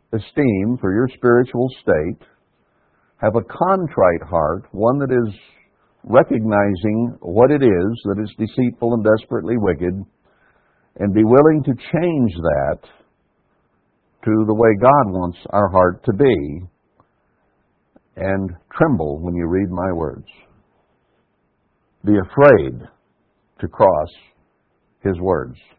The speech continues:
Be afraid to break them. Now, didn't we read already that fear of God is the beginning of wisdom? And here he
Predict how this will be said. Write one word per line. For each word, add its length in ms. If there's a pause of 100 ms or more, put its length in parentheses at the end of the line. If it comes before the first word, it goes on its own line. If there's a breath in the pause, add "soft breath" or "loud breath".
(380)
Be 120
afraid 340
to 60
break 320
them. 240 (2000)
Now, 140
didn't 300
we 140
read 320
already 580 (480)
that 240
fear 300
of 120
God 380
is 140
the 80
beginning 640
of 100
wisdom? 500 (880)
And 160
here 280
he 160